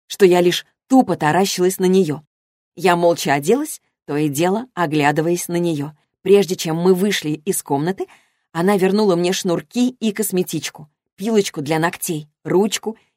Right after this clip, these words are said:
и мой мобильный телефон. Я непонимающе посмотрела на эти вещи. "Неужели это действительно происходит?" Я продолжала ломать голову. Вдруг это какая-то изощрённая шутка?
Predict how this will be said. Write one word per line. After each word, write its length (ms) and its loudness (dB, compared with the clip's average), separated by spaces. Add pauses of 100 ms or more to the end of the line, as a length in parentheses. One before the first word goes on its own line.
и 160 4
мой 380 2
мобильный 680 0
телефон. 600 -8 (440)
Я 220 0
непонимающе 840 0
посмотрела 640 -4 (200)
на 240 0
эти 180 -2
вещи. 440 -2 (440)
"Неужели 640 2 (100)
это 320 0
действительно 760 -2
происходит?" 680 -2 (540)
Я 300 -2
продолжала 560 0
ломать 360 0
голову. 440 0 (240)
Вдруг 340 0
это 140 -4
какая-то 500 -2 (280)
изощрённая 720 -2
шутка? 460 -6